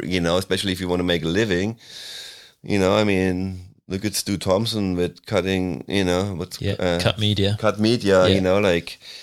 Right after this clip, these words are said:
Speaker 1: he was a racer. He's still an awesome rider, but he, he really, like, managed to create himself a, a job and a living and a business, you
Speaker 2: Mm-hmm.
Speaker 1: know, out of the filming part of it, you know. So
Speaker 2: Definitely.
Speaker 1: sometimes,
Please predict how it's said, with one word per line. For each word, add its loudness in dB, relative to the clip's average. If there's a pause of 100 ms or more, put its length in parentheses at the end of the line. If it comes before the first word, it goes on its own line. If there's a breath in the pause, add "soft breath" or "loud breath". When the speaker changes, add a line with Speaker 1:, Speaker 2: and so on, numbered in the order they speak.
(240 loud breath)
Speaker 1:
he -10
was 0
a -2
racer. 2
He's -2
still 0
an 0
awesome 2
rider, 2
but -4
he, -6 (260)
he -10 (100)
really, 0
like, 0 (920)
managed -2
to -6
create 0
himself 0
a, 2 (400 loud breath)
a -10
job 2
and 2
a 4
living 2
and 2
a 0
business, 0
you 0
Speaker 2:
Mm-hmm. 2
Speaker 1:
know, 0
out 0
of -4
the -12
filming -2
part -2
of -6
it, -4
you -4
know. -2
So -6
Speaker 2:
Definitely. -6
Speaker 1:
sometimes, -6